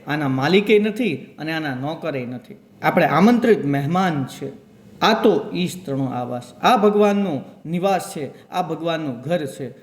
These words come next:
જે આપણું નથી અને આપણે એના દાસ નથી, આપણે એક મહેમાન છે. "એ પીરસે તે ખાતું રસથી, એ આપે તે લે, એના જનને તારા ગણીને,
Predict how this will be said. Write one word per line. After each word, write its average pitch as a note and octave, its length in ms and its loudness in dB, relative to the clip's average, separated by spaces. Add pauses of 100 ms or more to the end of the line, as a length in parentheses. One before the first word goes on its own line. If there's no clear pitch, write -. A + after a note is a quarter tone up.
(140)
જે C#3+ 100 -2
આપણું F3+ 380 4
નથી G3+ 340 0
અને D#3+ 360 -4
આપણે D#3+ 240 0
એના D3+ 180 2
દાસ D3+ 340 2
નથી, A3 380 0 (100)
આપણે D#3+ 260 0
એક D#3+ 180 0
મહેમાન D3 680 2
છે. - 200 -16 (720)
"એ C4+ 220 4
પીરસે A3+ 380 6
તે G#3 380 2
ખાતું F#3+ 420 0
રસથી, E3+ 560 0 (220)
એ A3+ 120 6
આપે F#3+ 440 -2
તે E3+ 260 -6
લે, D3+ 440 -2 (180)
એના A3+ 360 0
જનને F3+ 500 -2
તારા F#3 420 -2
ગણીને, D#3+ 600 -2